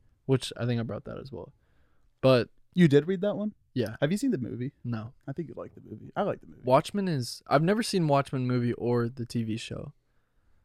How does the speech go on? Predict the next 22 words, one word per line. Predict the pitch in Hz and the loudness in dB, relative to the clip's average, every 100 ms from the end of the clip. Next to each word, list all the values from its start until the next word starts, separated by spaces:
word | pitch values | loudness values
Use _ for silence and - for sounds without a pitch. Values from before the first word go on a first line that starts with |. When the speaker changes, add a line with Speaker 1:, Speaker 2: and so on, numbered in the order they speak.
| _ _ | _ _
Speaker 1:
But | 131 123 117 | 2 6 6
Speaker 2:
I | |
heard | 190 349 | 6 6
the | 330 | 4
show | - - 139 139 | 2 0 2 2
is | 131 | -2
good, | 110 104 | -8 -8
but | 107 | -8
the | |
movie's | 107 104 - - | -8 -8 -10 -14
crap. | - 120 - - - | -12 -12 -14 -14 -6
That's | 120 120 | -6 -6
what | |
I | 113 | -4
Speaker 1:
the | 127 | -2
Speaker 2:
heard. | |
Speaker 1:
comics, | - 143 156 151 139 - - - - _ _ _ _ _ - | 0 0 2 0 -6 -10 -14 -16 -20 _ _ _ _ _ -10
I, | 131 135 | 2 4
like, | 139 127 | 4 2
reading | 131 170 202 | 2 0 2
that | 190 127 | 0 -2
comic, | 131 123 143 - | -2 -2 -4 -6